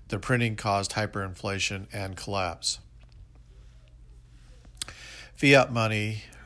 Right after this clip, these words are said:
represents the liability of the government. Governments don't face insolvency as long as they don't create money.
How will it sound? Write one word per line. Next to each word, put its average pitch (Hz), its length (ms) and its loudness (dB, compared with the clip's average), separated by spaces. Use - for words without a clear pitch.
represents 107 560 -2
the 101 100 -4
liability 104 720 2
of 95 340 -2
the 107 160 -2
government. 98 540 0
Governments 110 520 0
don't 107 260 -2
face 101 380 -4
insolvency 123 720 2
as 95 200 -4
long 101 240 0
as 95 140 -4
they 98 140 -2
don't 98 260 -6
create 95 380 -6
money. 98 380 -4